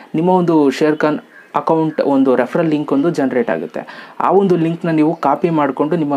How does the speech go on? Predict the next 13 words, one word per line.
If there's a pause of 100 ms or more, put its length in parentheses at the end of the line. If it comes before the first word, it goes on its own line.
ಫ್ರೆಂಡ್ಸ್‌ಗಳಿಗೆ
ನೀವು (120)
WhatsApp, (520)
Instagram
ಇಲ್ಲೆಲ್ಲ (120)
ಶೇರ್
ಮಾಡ್ಬೋದು. (540)
ಆ (140)
ಲಿಂಕಿಂದ
ಯಾರಾದರೂ
ಶೇರ್
ಖಾನ್
ಅಪ್ಲಿಕೇಶನಲ್ಲಿ